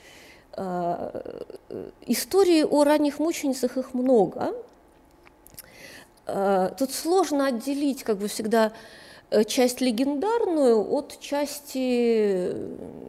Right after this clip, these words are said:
фактической. Э,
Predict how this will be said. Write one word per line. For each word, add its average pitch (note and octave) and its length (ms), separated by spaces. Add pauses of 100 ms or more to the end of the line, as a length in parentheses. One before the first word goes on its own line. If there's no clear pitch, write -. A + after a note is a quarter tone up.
(300)
фактической. A#3+ 840 (760)
Э, F#3 420